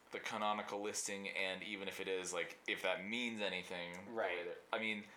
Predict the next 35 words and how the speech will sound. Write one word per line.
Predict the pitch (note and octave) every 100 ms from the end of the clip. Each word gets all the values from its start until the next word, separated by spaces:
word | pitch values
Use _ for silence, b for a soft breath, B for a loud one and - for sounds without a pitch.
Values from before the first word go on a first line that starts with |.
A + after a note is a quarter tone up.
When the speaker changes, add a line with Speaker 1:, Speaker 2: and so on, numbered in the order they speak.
| B - -
Speaker 1:
from | - E3
what | E3+
I | E3
understand, | C#3 C3 D3 A#2
that's | A2+ A2
how | A#2+ G#2
it | E2+
works | G2 F#2+ -
on | F#2+ F#2 F2 D#2 -
movies | A2+ B2+ G#3 G#3 A2+ F#2+ F#2+
or |
screenwriting | G2 - C#3+ D#3+ G#2 E2+ E2+
credits, | F2 E2 D#2
at | D2+ D#2+
least. | D#2 F2 - - - - - -
Speaker 2:
Yeah, | D3 E3+ C#3
I | B2
Speaker 1:
I | D3+
Speaker 2:
mean, | D#3+
on, | D3+
Speaker 1:
think. | D#3 D3 C#3+ -
Speaker 2:
on | D3 C#3+
Wikipedia, | E3+ F3 D3+ - F3+ G3 A#2 G2+ G#2+
it's, | G#2+ - - -
uh, | G#2+ G#2 G#2 G2+ G2 B B B - -
Montero | A#2 G#2+ G#2 - G2+ F#2+ F2+
Hill | G#2+ G#2 F#2+ F#2 - - - -
is | G2+
the | F#2 G#2
Speaker 1:
Oh. |
Speaker 2:
first | G2+ A2+ G2+ -
writer | G2+ F#2+ F#2
on | E2+ F2
everyone. | F2+ F2+ F2 F2 E2 F#2+ - -
Speaker 1:
Uh-huh. | G#2 G2